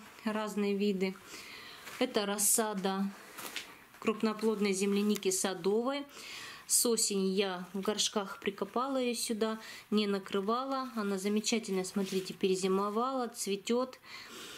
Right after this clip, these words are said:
У меня, нес-, наверное, кустов пять или шесть не вышло из зимы в открытом грунте, в грядках. Я отсюда ее выкопаю и досажу в грядочки.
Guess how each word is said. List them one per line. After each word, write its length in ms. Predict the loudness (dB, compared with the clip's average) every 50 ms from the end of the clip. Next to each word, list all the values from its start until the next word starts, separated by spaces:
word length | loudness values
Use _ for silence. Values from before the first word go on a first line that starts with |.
| -14 -16 -8 -2 2
У 60 | 4
меня, 520 | 4 6 6 4 4 4 2 0 -2 -4 -2 2
нес-, 300 | 2 2 2 0 -2 -6 -2
наверное, 360 | 0 0 2 2 2 0 0 0
кустов 400 | 0 -2 0 2 2 0 0 0
пять 300 | 0 0 0 0 -2 -2
или 120 | 0 2
шесть 480 | 4 4 4 2 2 0 -2 -4 -6 -10 -12 -16 -18 -20 -20 -20 -20 -20 -6 0
не 160 | 2 2 4
вышло 360 | 4 4 4 4 2 2 4
из 120 | 2 2 2
зимы 340 | 2 2 2 4 2 2 2
в 60 | 0
открытом 420 | -2 -2 -6 -8 -4 -2 -2 -2
грунте, 380 | 0 0 0 0 0 0 0 0
в 60 | 2
грядках. 440 | 2 2 0 0 -2 -6 -8 -8 -8 -12 -12 -12 -12 -12 -14 -4 -2 0
Я 100 | 0 2
отсюда 320 | 0 0 0 2 2 4
ее 180 | 4 4 4 4
выкопаю 600 | 4 2 2 0 -2 -2 0 0 0 0 -2 -4 -6 -10 -12 -14 -12 -12 -12 -12 -14 -16 -18 -14 -6 -4
и 200 | -2 0 0 0
досажу 720 | 2 2 0 0 0 0 0 0 2 2 2 2 2 0 -4 -8 -12 -14 -8 -6
в 180 | -4 -4 4 6
грядочки. 640 | 6 6 6 4 2 2 2 2 0 2 0 0